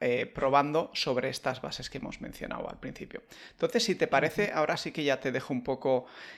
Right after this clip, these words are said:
Speaker 1: que, que nos expliques, por, podemos ir en orden, si te parece, o en el orden que te parezca ma-, más lógico,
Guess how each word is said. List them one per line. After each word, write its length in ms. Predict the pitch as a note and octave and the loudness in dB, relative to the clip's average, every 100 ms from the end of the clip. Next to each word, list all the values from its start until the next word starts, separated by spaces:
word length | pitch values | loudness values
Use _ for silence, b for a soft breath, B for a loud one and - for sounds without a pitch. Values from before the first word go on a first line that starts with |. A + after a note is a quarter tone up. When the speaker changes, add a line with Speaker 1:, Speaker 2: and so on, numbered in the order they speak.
| B | B
Speaker 1:
que, 400 | - C#3+ C3 G#2+ - | -6 2 4 4 0
que 120 | C3+ | -2
nos 180 | B2+ C3 | -2 -4
expliques, 480 | - D3+ D3 D#3 | -6 -2 2 0
por, 460 | - C3+ A#2+ A#2 A#2 | 2 0 0 -6 0
podemos 340 | B2 A#2+ A#2+ | 2 2 0
ir 80 | C3+ | 0
en 120 | A#2+ C3 | 2 2
orden, 260 | D#3 F3 | 2 0
si 160 | - C3 | -4 -2
te 100 | B2 | 2
parece, 300 | A#2+ D3 E3 | 4 4 4
o 180 | B2 A2+ | 4 2
en 100 | A2+ | 0
el 120 | G#2+ | -2
orden 220 | G#2 - | -2 -6
que 100 | - | -10
te 80 | - | -6
parezca 340 | A1 - - | -6 -6 -6
ma-, 240 | - - - | -6 -8 -8
más 240 | A#2+ A#2 | -6 -4
lógico, 480 | B2+ - C#3 E3+ F3 | -2 -4 -4 -4 -4